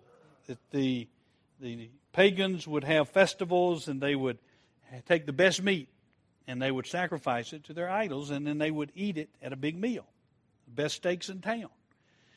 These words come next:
And so Christians tended to want to go eat the good steak. Now,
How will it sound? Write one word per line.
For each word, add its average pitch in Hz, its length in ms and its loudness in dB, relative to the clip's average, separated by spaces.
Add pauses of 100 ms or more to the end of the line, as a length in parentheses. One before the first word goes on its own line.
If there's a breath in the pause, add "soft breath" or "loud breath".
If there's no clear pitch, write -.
(240)
And 160 160 -2
so 185 300 10 (380)
Christians 190 520 6 (400)
tended 185 380 0
to 175 80 0
want 185 220 0
to 170 40 -6
go 196 400 8 (580)
eat 180 180 2
the 180 80 -8
good 185 200 10
steak. 220 400 6 (760)
Now, 147 220 2